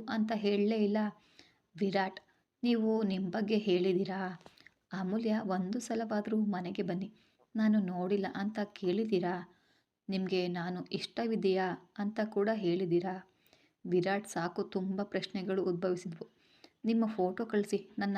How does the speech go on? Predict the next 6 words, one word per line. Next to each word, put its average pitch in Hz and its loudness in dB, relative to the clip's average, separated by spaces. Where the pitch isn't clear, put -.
ನಂಬರ್ಗೆ" 175 -2
ಎಂದು 220 2
ತನ್ನ 196 0
ನಂಬರ್ 180 -2
ಹೇಳುವಾಗ 196 0
ವಿರಾಟ್, 196 0